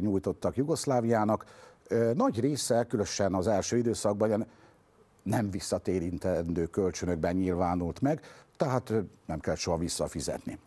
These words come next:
Ö, a másik fontos dolog a külpolitikájára vonatkoztatva Jugoszláviának az el nem kötelezett országok mozgalmát, ö, alapította meg, ö,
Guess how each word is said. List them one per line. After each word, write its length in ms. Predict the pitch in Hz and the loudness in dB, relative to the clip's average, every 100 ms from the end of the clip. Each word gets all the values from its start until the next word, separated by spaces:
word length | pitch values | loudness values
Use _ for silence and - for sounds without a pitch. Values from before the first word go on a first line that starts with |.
| - - - - - - | -20 -18 -16 -18 -20 -2
Ö, 240 | - 139 131 | 2 4 4
a 100 | 117 | 2
másik 380 | 202 233 151 127 | 2 2 0 0
fontos 480 | 117 160 160 123 | -2 0 2 2
dolog 320 | 117 139 107 113 | 2 2 2 0
a 160 | 107 | 0
külpolitikájára 840 | - 147 - 113 - 104 101 98 101 | 2 0 2 -2 0 2 4 4 2
vonatkoztatva 1080 | 117 107 - - 98 - - - 101 - 101 | 2 0 0 -2 -2 -2 -6 -2 -2 0 0
Jugoszláviának 800 | 117 95 - 98 101 110 139 - | 0 0 2 2 2 2 0 -2
az 140 | - | 0
el 180 | 143 127 | 2 4
nem 180 | 107 95 | 2 -2
kötelezett 520 | 98 95 90 90 87 | -4 -2 -2 -2 -2
országok 500 | 92 - 90 95 87 | -2 0 0 0 -2
mozgalmát, 800 | 98 87 92 87 87 82 - - - - - - | -2 -2 0 0 0 -2 -6 -12 -20 -20 -20 -6
ö, 140 | 95 95 | 0 2
alapította 800 | 120 104 - 101 98 90 - | 2 2 -2 -4 -2 -2 0
meg, 180 | 101 95 | 0 2
ö, 240 | 101 95 | 2 0